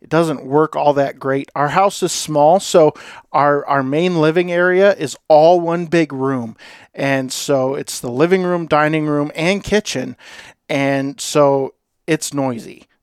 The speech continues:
and that's just the way it is. But it's been fun. It's been a good week, and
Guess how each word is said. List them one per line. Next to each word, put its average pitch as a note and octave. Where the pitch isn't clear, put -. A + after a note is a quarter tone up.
and C3+
that's C3+
just E3+
the E3+
way D#3+
it C#3+
is. C3
But E3+
it's F#3+
been G3+
fun. C#3+
It's C#3+
been D#3
a C#3
good D#3
week, C#3+
and C#3+